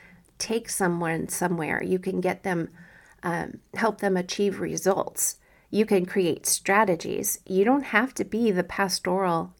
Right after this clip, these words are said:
type guide, and you don't have to be a mentor. Some people are just really strategy focused. So I want you to know that you can be a helping-hearted person if you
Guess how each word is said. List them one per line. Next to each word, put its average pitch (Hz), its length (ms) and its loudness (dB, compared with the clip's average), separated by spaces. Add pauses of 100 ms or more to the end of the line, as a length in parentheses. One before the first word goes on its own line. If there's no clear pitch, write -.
type - 380 -4 (200)
guide, 190 540 -4 (720)
and 185 400 2
you 208 100 4
don't 202 180 4
have 185 260 -2
to 202 100 -2
be 180 340 2
a 202 100 0
mentor. 196 800 2 (360)
Some 202 260 2
people 233 320 -2
are 240 80 2
just 208 260 -4
really 214 380 0
strategy 185 640 -2
focused. - 640 -10 (580)
So 208 520 0 (140)
I 208 120 4
want 202 340 0
you 262 120 2
to 277 180 -2
know 170 460 -2
that 175 180 -4
you 185 100 0
can 214 180 0
be 202 100 2
a 170 120 0
helping-hearted 180 840 -2
person 214 600 0 (640)
if 196 340 -2
you 190 600 0